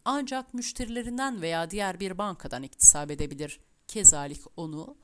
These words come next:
sözü geçen kimselerden başkaları hesabına tahsil edemez. Çek, birden fazla hususi olarak çizilmiş ise, muhatabın bu çeki ödemeye mezun olması için çekin ikiden fazla çizilmemiş olması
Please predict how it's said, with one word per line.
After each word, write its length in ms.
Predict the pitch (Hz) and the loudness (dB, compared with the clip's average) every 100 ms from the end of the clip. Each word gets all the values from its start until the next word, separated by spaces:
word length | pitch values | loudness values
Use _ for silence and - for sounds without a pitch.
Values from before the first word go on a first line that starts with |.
| - - - | -20 -8 -2
sözü 240 | 277 269 | 0 0
geçen 380 | 226 - 165 160 | 0 -4 -6 -8
kimselerden 680 | - 165 - 160 156 180 170 | 0 4 4 2 -4 -4 -4
başkaları 460 | 165 - 175 180 | -6 -6 -8 -6
hesabına 500 | 156 143 151 143 180 | 2 4 4 2 -4
tahsil 420 | 233 170 - 220 - | -2 6 8 8 6
edemez. 640 | 165 165 135 135 - - - - - - - - | -6 -4 -2 4 4 2 -8 -20 -20 -20 -20 -10
Çek, 400 | - 294 - - - | -8 -8 -12 -14 -6
birden 340 | 240 240 285 | -4 -2 -2
fazla 320 | 240 156 151 | -2 -4 -4
hususi 640 | 156 170 - 175 - 233 160 | -8 -2 -2 0 0 0 -2
olarak 360 | 135 135 135 | -4 -6 -6
çizilmiş 500 | - 151 147 143 - | -6 -6 -6 -8 0
ise, 380 | - - 202 311 - - - - - - | 6 6 4 -10 -18 -20 -20 -20 -20 -6
muhatabın 680 | 233 214 - 277 294 285 277 | -4 -4 -4 -4 -4 -6 -6
bu 140 | 302 | -8
çeki 300 | - 151 - | -8 -10 -10
ödemeye 440 | - 156 156 156 156 | -10 -6 -6 -6 -6
mezun 400 | 160 160 - 208 | -2 4 4 2
olması 460 | 135 139 143 - | -8 0 6 6
için 440 | 139 - 247 311 - _ - - | 6 -10 -10 -14 -20 _ -20 -12
çekin 380 | - 269 294 311 | -6 -6 -6 -8
ikiden 440 | 226 - 285 277 | -4 0 2 0
fazla 320 | - 165 156 165 | -2 -4 -4 -6
çizilmemiş 680 | - 196 220 151 143 - | -2 -2 -2 -8 -10 -10
olması 680 | 147 143 143 - - 247 | -8 -8 2 8 8 6